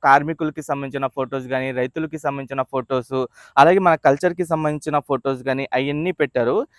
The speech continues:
ఇది వచ్చేసి కృష్ణా రివర్‌కి సంబంధించి అనమాట. అంటే కొండపల్లి బొమ్మలు కానీ, ఉండవల్లి కేవ్స్ అవన్నీ పెట్టారు. ఇంకా అమరావతికి సంబంధించి అమరావతి కంప్లీట్ అయితే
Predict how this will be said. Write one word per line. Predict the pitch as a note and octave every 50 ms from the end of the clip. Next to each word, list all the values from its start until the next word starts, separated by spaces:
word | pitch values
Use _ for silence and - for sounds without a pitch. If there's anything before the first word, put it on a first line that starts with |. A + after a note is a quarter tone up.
| _ _ -
ఇది | D#3 D3+ D#3+ D3
వచ్చేసి | E3+ E3+ - A3 G#3+ - -
కృష్ణా | - - D#3+ - - F#3+ F#3+
రివర్‌కి | F3 F3+ F3 E3 D#3+ D3+ E3 D3
సంబంధించి | - D3 C#3+ C#3+ C#3 C#3 C3+ B2+ - C3
అనమాట. | B2 A#2+ A#2+ A#2+ A#2+ A#2 - E3+ G#3
అంటే | F#3+ C3 B2+ - F#3
కొండపల్లి | - - C#3 C3+ C#3 C#3 - D3+ C#3+ D3 C#3+
బొమ్మలు | C3 C3 C3 C3 C3 B2+ B2 B2+
కానీ, | B2+ B2 B2+ B2 B2 B2+ _ _ _ _ -
ఉండవల్లి | C3 C#3 C#3+ D3 D3 D3 C#3+ C#3+
కేవ్స్ | - - B2+ B2+ B2+ -
అవన్నీ | C3 A#2+ A#2+ B2 C3 C#3
పెట్టారు. | - C3 A2+ - A#2 A2+ A2+ E3 G3+ - -
ఇంకా | G#3+ G3 - B3+ C4+ A#3 - - _ _ -
అమరావతికి | A#2+ B2+ C3+ E3+ G3+ A3 A3+ - A3+ G#3+ - -
సంబంధించి | - F#3 F3+ F3+ F3+ F3 F3 E3 - - G#3
అమరావతి | E3 C#3 C#3+ D3 E3+ F3 E3+ F#3+ -
కంప్లీట్ | - D#3 D3+ C#3+ D#3 D3 - D3
అయితే | C#3+ -